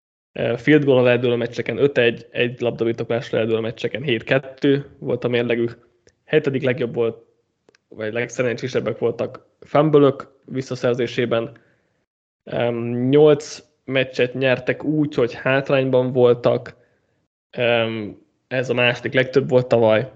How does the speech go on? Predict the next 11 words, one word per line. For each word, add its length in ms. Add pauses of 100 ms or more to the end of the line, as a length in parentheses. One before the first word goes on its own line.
(280)
Összesen 440
ugye 80
tizenöt 380
meccsen 340
voltak 260
hátrányban, 600
ami 160
a 60
negyedik 300
legtöbb 580 (440)
tavaly. 580